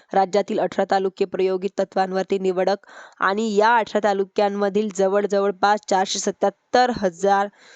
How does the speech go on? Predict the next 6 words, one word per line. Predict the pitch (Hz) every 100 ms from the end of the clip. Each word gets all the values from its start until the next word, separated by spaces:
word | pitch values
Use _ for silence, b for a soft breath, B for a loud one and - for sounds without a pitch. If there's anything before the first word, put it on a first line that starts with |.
| B B B -
हेक्टर | 202 - _ 226
जमिनीची | 214 196 190 208 202 196 - 208 214 233 -
मोजणी | 190 185 202 196 196
ही | 208 220
भूमिलेख | 190 185 196 202 208
अभिलेखाच्या | 185 190 196 196 190 202